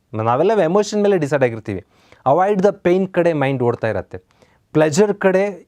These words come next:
ಐ ಕ್ಯೂ ಓಡ್ತಾ ಇರತ್ತೆ. ಕೊನೆಗೆ, ಆ, ಬೆಳಗ್ಗೆ ಎದ್ದು ಜಾಗ್ ಮಾಡೋಣವೋ ಅಥವಾ ಬೆಳಗ್ಗೆ ಮಲ್ಗೋಣವೋ ಅಂದಾಗ ಬೆಳಗ್ಗೆ ಎದ್ದು ಜಾಗ್ ಮಾಡೋದು ಆರೋಗ್ಯ ವೃದ್ಧಿಸುತ್ತೆ,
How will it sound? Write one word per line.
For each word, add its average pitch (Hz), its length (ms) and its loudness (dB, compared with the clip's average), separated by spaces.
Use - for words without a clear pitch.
ಐ 202 140 0
ಕ್ಯೂ 220 200 0
ಓಡ್ತಾ 156 240 -2
ಇರತ್ತೆ. 104 360 -6
ಕೊನೆಗೆ, 185 600 0
ಆ, 139 120 2
ಬೆಳಗ್ಗೆ 190 400 2
ಎದ್ದು 196 220 4
ಜಾಗ್ 170 380 2
ಮಾಡೋಣವೋ 214 500 2
ಅಥವಾ 196 360 0
ಬೆಳಗ್ಗೆ 175 400 2
ಮಲ್ಗೋಣವೋ 190 580 2
ಅಂದಾಗ 156 360 0
ಬೆಳಗ್ಗೆ 190 360 2
ಎದ್ದು 220 320 2
ಜಾಗ್ 190 520 0
ಮಾಡೋದು 147 640 0
ಆರೋಗ್ಯ 185 520 0
ವೃದ್ಧಿಸುತ್ತೆ, 165 840 -2